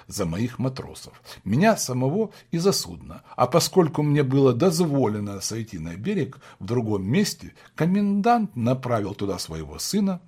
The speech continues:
с шестью солдатами, чтобы встретить и сопроводить меня с деньгами в крепость, которой он командовал и где жил.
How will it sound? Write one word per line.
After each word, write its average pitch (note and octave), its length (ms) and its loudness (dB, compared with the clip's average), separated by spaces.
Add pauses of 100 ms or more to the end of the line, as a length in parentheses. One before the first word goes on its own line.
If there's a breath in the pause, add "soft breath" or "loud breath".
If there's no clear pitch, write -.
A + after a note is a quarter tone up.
(140)
с - 60 -12
шестью - 380 -6
солдатами, - 800 -8 (240 loud breath)
чтобы A2+ 380 0
встретить F3+ 500 -2 (140)
и C#3+ 80 2
сопроводить F2+ 880 -6
меня G#2 320 -6
с - 60 -10
деньгами G2+ 500 -6
в - 80 -8
крепость, - 600 -16 (420 loud breath)
которой F3+ 460 0 (140)
он D3+ 200 -2
командовал C#3+ 720 -2
и C3+ 180 -10
где A#2+ 260 -4
жил. D#2+ 280 -12